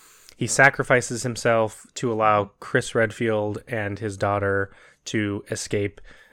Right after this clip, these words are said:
Um, him, he explodes this detonator that blows up the entire village and the mold underneath and all that kind of stuff. And a lot of people that I've seen online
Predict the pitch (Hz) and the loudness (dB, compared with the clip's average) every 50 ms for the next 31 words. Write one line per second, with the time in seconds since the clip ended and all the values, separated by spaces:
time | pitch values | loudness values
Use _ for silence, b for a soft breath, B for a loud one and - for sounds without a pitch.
0 | B B - 113 107 104 101 92 123 127 120 117 113 117 113 107 123 117 113 - | B B -2 -2 -2 -2 -2 -2 -2 0 0 0 -2 -4 -4 -4 -4 -4 -4 -6
1 | - - 123 117 117 117 117 110 104 104 101 110 110 107 - - - - 120 117 | -4 -2 2 2 2 2 0 -2 -6 -8 -6 -4 -4 -4 -4 -8 -2 -2 -2 -2
2 | 110 113 113 113 113 110 107 107 101 - 110 107 107 104 104 107 - - 113 107 | 0 0 0 2 2 2 0 0 -2 -2 -2 -2 -2 0 -2 -4 -4 -2 -4 -6
3 | 101 - - 117 107 104 101 101 98 98 98 101 151 185 165 151 147 143 139 131 | -6 -4 -4 -2 0 0 0 0 -2 -4 -4 -4 -4 0 2 2 2 2 2 0
4 | 120 117 113 107 107 117 127 127 127 120 131 127 123 117 117 120 120 - - 117 | -2 -2 -2 -2 0 0 0 0 0 0 0 -2 -2 -2 -4 -4 -4 -4 -4 -2
5 | 110 107 107 110 107 - - 104 98 98 - - - 92 95 - - B B B | -2 -2 -2 -4 -6 -6 -6 -6 -6 -6 -8 -8 -10 -10 -10 -14 -18 B B B
6 | B B B B B B B B B - - 139 135 131 131 127 123 127 143 165 | B B B B B B B B B -2 2 2 2 2 2 0 2 2 4 4
7 | 180 165 - 170 151 - 147 135 131 123 123 120 127 - - _ _ _ _ - | 2 2 0 -2 -2 0 2 2 2 2 0 0 -2 -6 -10 _ _ _ _ -4
8 | 135 123 117 123 139 135 - 147 135 123 117 110 117 127 135 127 117 110 107 104 | 0 4 6 6 6 4 4 0 2 2 0 0 0 2 2 2 2 0 0 -4
9 | 104 104 | -6 -8